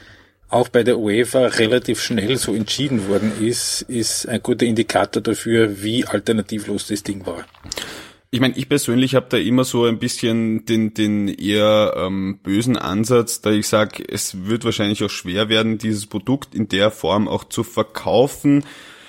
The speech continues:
Speaker 2: Insgesamt bleibt über, fünfundfünfzig Mitgliederverbände und alle anderen Stakeholder haben sich geeinigt, ist eine schöne Sache und, äh, ja, das ist etwas, was im Fußball funktioniert und was noch auf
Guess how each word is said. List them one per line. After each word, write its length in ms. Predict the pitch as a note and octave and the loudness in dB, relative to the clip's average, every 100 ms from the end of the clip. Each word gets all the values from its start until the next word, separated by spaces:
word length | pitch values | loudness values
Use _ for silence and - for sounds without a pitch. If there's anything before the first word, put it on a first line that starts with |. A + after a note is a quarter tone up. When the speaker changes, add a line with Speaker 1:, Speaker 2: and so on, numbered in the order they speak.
| - | -4
Speaker 2:
Insgesamt 540 | - C3+ C#3 B2 A#2+ - | 0 2 2 2 0 2
bleibt 280 | G#2+ G#2 - | 0 0 -2
über, 560 | C3 C#3 C#3 C#3+ C3 - - | 2 4 4 2 -4 -16 -6
fünfundfünfzig 600 | - B2+ B2+ A#2+ - A#2 | 0 2 2 0 -2 -2
Mitgliederverbände 920 | A#2+ - A#2+ B2 A2+ G#2 A2 A#2 F2 | -2 0 0 0 0 0 2 2 2
und 120 | F#2+ | 0
alle 220 | F2+ G2+ | 0 0
anderen 220 | D#2 A2 A2 | -2 -2 0
Stakeholder 480 | G#2+ G2+ G#2+ G2+ | -2 -2 0 2
haben 80 | G2+ | 2
sich 180 | G#2+ G#2 | 0 -4
geeinigt, 540 | B1 D#2 G#2 G#2+ - | -2 0 0 0 -4
ist 200 | - - | -8 -4
eine 200 | - G2+ | -2 -2
schöne 260 | - G2+ A2 | -2 -2 -2
Sache 540 | - F2+ - A#2+ A#2 | 0 -2 2 2 2
und, 420 | C#2 G#2 G2 - - | 2 -2 -2 -8 -4
äh, 360 | F2 F#2+ F#2+ F#2+ - - - - - | 0 2 2 2 -4 -20 -20 -20 -4
ja, 280 | E2+ G2 - - - | 0 0 -2 -16 -4
das 180 | G#2 - | -2 -2
ist 160 | - | -2
etwas, 340 | D#2 - G#2+ G#2+ | -4 -2 -2 0
was 200 | G#2+ C3 | 0 0
im 100 | G#2+ | -2
Fußball 380 | A#2+ - B2+ | -2 0 0
funktioniert 680 | - A#2 - A#2 A2 C3 C#3+ | 2 0 0 2 4 4 2
und 380 | - F#2+ G2+ E2+ | -2 0 -2 -2
was 280 | F#2+ - - - - | -2 -2 -10 -18 -18
noch 640 | - - G#2 G#2+ - F2+ - - _ | -12 -2 2 2 2 -4 -10 -18 _
auf 380 | F#3 - - | -2 -2 -6